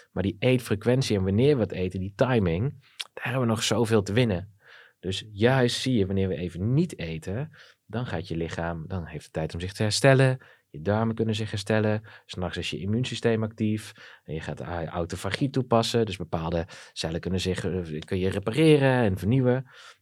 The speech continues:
Dus misschien zit ook wel een grote winst te behalen in, in tijden dat we, dat we niet, eh, dat we niet, eh, eten.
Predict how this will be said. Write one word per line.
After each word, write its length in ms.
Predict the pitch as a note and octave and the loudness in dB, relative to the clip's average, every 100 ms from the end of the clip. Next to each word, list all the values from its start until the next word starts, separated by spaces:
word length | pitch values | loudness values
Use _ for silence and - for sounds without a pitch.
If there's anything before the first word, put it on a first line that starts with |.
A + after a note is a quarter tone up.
| _ | _
Dus 120 | - | -8
misschien 360 | G2 - D3 | -4 -2 -2
zit 140 | C3 G2+ | -2 -2
ook 140 | G#2 | -4
wel 120 | F#2+ | -2
een 60 | G2 | -4
grote 340 | - G2+ G2+ | -2 -2 -2
winst 200 | E2+ F#2 | -4 -6
te 60 | - | -8
behalen 360 | F#2+ F#2+ A2+ - | -8 -6 -6 -6
in, 140 | G2 | -8
in 200 | G2+ G2+ G2 | -8 -8 -6
tijden 300 | E2+ F2 F2+ | -8 -6 -8
dat 180 | F#2+ G2 | -8 -6
we, 240 | F#2+ G2 | -6 -6
dat 180 | G2+ F#2+ | -8 -10
we 100 | G2 | -6
niet, 280 | G2+ A2+ G2 | -6 -6 -8
eh, 80 | F#2 F#2+ G2 G2+ - | -8 -8 -12 -16 -12
dat 200 | G2+ G2 | -12 -8
we 60 | |
niet, 180 | A2+ - | -10 -8
eh, 80 | - - - _ _ _ _ | -12 -14 -20 _ _ _ _
eten. 480 | F#2+ E2+ D3 G3+ | -4 -4 -4 -8